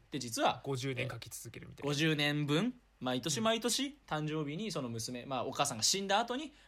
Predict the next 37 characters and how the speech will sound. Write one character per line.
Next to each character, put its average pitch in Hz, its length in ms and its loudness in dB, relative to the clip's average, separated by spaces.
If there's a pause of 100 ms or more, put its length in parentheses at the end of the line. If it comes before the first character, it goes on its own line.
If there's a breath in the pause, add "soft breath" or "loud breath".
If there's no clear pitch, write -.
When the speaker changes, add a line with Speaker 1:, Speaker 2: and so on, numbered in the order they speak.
Speaker 1:
毎 110 140 -6
年 165 200 -4
毎 214 160 2
年 220 180 -2
そ 208 120 -2
の 196 240 0
誕 139 280 -4
生 127 140 -2
日 104 80 -4
に、 92 180 -14 (320 soft breath)
Speaker 2:
う - 40 -16
ん。 - 20 -8
Speaker 1:
え 95 160 -6
ー、 - 140 -10
え 98 120 -8
ー、 90 40 -10
娘 107 320 -4
に 98 60 -8
対 101 160 -4
し - 60 -10
て 135 160 -2
手 104 120 -8
紙 107 200 -4
を 113 80 -6
届 123 320 -4 (500)
け 143 120 0
ま 135 80 2
し 135 100 0
た 208 80 4
っ 220 120 -4
て - 80 -8
い 98 60 -4
う、 - 40 -8
そ 233 140 4
う 277 40 2
い 277 40 2
う 214 220 -2